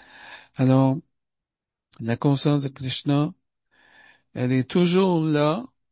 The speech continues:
mais il faut savoir se connecter.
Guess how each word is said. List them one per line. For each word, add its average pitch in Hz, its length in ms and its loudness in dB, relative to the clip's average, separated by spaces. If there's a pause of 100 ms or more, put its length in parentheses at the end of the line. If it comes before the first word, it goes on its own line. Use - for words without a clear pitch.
(1000)
mais 139 100 -4
il 139 40 -4
faut 151 140 -6
savoir 156 760 -4 (680)
se - 200 -10
connecter. 143 680 -4